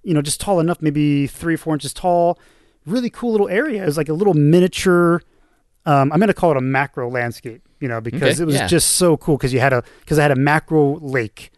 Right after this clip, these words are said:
Speaker 1: a macro waterfall, and then off to the distance was this great big sea stack and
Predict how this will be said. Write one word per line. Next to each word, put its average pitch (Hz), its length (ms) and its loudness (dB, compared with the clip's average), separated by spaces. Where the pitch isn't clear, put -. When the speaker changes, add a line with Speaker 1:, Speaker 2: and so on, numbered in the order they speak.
Speaker 1:
a 135 80 -8
macro 147 540 0
waterfall, 127 600 -2
and 139 120 0
then 139 240 2
off 156 200 0
to - 80 -20
the 156 80 0
distance 151 560 -2
was 131 180 0
this 123 180 -6
great 139 480 -6
big 139 320 -2
sea 185 300 0
stack 165 500 -4
and 127 180 -2